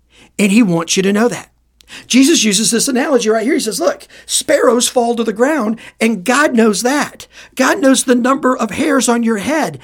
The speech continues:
and he loves you more than the birds." I mean, how much more does he love you than the birds? Well, he's proven it. So if you're sitting there right now and you're wondering,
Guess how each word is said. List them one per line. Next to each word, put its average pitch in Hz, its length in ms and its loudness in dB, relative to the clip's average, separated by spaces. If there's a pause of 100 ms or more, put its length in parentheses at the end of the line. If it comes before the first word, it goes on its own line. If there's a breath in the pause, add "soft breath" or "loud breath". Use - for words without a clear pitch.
(280 loud breath)
and 220 140 -2
he 226 240 2
loves 226 420 -2
you 294 380 4
more 185 640 4 (160 loud breath)
than 190 100 2
the 196 100 6
birds." 165 680 0 (640)
I 240 80 0
mean, 220 260 0 (160 soft breath)
how 339 220 -4
much 330 200 -2
more 233 320 -2 (200)
does 175 180 0
he 165 100 0
love 165 200 0
you 139 80 -4
than 131 160 -6
the 113 80 -10
birds? - 480 -12
Well, 240 300 -6 (1080)
he's - 180 -14
proven - 380 -6
it. - 240 -20 (760)
So - 140 -8
if - 100 -8
you're 214 80 2
sitting 311 300 0
there 247 100 4
right 208 220 -2
now 185 260 -2
and 175 80 -4
you're 160 120 -2
wondering, 131 520 -6